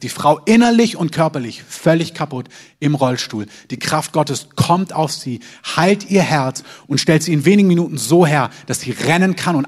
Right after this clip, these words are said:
alle Muskeln, alles zurück wiederhergestellt ist und sie kerngesund ist im gleichen Kontext dieser Gemeinde. Das ist glorreich. Amen. So ist unser Gott. Ich möchte euch noch kurz drei Geschichten erzählen.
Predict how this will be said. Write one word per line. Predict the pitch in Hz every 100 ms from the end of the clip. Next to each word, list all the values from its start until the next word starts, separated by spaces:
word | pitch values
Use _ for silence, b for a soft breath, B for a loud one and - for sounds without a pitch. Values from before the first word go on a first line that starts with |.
| 156
alle | 175 185
Muskeln, | 170 151 151 143
alles | 160 180 175
zurück | - 151 156
wiederhergestellt | 156 127 127 - 113
ist |
und | 113
sie | 113
kerngesund | - - 147 160 160 - - - 123 127 117 113 -
ist | - 113 -
im | 113
gleichen | 107 117 117
Kontext | 113 107 110 -
dieser | 104 107
Gemeinde. | 104 101 95 92 B B B
Das | - 127 - - -
ist | 107 101 -
glorreich. | - 104 95 92 85 - -
Amen. | 110 120 143 139 B B B B -
So | - 185 208
ist | 208 170 156 -
unser | 135 139 135
Gott. | 123 110 - - - - - - - - - - - - - - - - - - - - - - _ _ _ _ _ _ _ _ _ _ _ _ _ _ _ _
Ich | -
möchte | 160 165
euch | 147 - -
noch | 143 117
kurz | - 202 -
drei | - 156 185
Geschichten | 175 - 185 - 160
erzählen. | 123 - 120 123 127